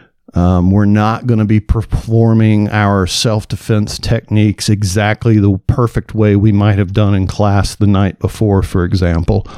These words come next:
All of that is subject to go out the window. And then some other things, um, like your eyes dilate.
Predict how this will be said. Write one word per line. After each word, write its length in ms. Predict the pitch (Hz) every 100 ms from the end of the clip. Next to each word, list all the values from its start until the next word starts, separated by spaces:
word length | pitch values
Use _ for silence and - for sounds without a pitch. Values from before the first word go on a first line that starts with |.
| - -
All 260 | 98 104
of 120 | 110
that 260 | 110 104 98
is 100 | 98
subject 440 | - 101 98 98
to 80 | -
go 220 | 107 92
out 180 | 90 82
the 80 | 95
window. 500 | 90 90 82 85 92 - - - - -
And 180 | 139 147
then 140 | 147
some 220 | 135 131 113
other 200 | 107 101
things, 720 | - 107 101 101 95 - - -
um, 460 | 98 92 90 95 - - - _
like 280 | 110 101 -
your 160 | 110 101
eyes 460 | 101 104 104 90
dilate. 720 | 107 101 101 101 98 101 101